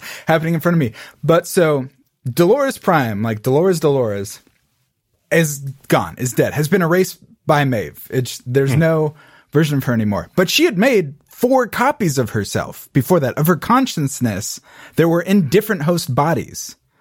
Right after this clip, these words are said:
Speaker 1: So it's completely possible, obviously we do not know yet, that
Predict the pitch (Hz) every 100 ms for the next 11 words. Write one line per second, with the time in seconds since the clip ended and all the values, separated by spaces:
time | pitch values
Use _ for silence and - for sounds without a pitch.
0 | _ _ _ _ _ - 160 156 - 160
1 | - 180 254 285 226 190 175 170 170 170
2 | 143 151 160 156 127 135 143 135 127 117
3 | 101 113 185 - - - - _ 131 131